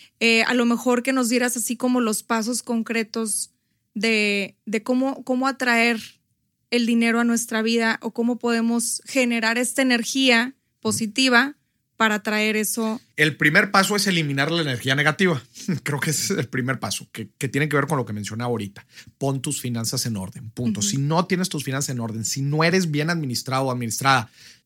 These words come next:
Speaker 2: otra vez te estás metiendo el pie y vas a decir, "Ay, pues, ¿cómo, es que, ¿cómo puedo, cómo puedo atraer el dinero si nada más se me está yendo en puros intereses?". Pues sí. El primer paso es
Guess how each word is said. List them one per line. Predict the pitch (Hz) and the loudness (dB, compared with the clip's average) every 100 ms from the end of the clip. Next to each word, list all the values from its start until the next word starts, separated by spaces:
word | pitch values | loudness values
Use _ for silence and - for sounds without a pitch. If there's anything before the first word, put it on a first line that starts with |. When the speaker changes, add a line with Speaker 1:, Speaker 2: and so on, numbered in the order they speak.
| _ | _
Speaker 2:
otra | - 131 131 | -8 -2 0
vez | 135 - | 0 -4
te | - | -8
estás | - 113 | -6 -6
metiendo | 127 104 120 117 | -6 -6 -4 -4
el | 117 | -4
pie | 160 202 - _ - | -2 -2 -4 _ -10
y | |
vas | 117 113 | -8 -6
a | 127 | -4
decir, | 120 127 110 _ | -6 -6 -10 _
"Ay, | - 131 | -8 -8
pues, | 196 185 | -6 -8
¿cómo, | - 160 | -6 -6
es | 170 | -4
que, | 202 190 - - | -4 -6 -10 -4
¿cómo | 151 165 165 | -2 -2 -4
puedo, | 156 160 175 165 147 117 - - | 0 0 0 -2 -2 -2 -6 -8
cómo | 156 170 | -6 -4
puedo | 156 170 | -2 -4
atraer | 165 165 | 0 0
el | 175 | 0
dinero | 151 143 175 175 _ | 0 -2 -4 -6 _
si | - | -8
nada | 127 | -4
más | 139 156 | -4 -4
se | |
me | 165 | -4
está | - - | -4 -2
yendo | 151 160 165 | -2 0 -2
en | 131 | -2
puros | 160 147 | -4 -4
intereses?". | 147 131 139 127 123 - _ | -6 -6 -4 -4 -6 -8 _
Pues | _ - | _ -4
sí. | - - - _ _ _ _ _ _ _ _ | -4 -6 -16 _ _ _ _ _ _ _ _
El | 123 127 | -8 -8
primer | - 127 143 160 | -4 -2 0 0
paso | - 147 - 151 | 0 0 0 -4
es | 151 | -4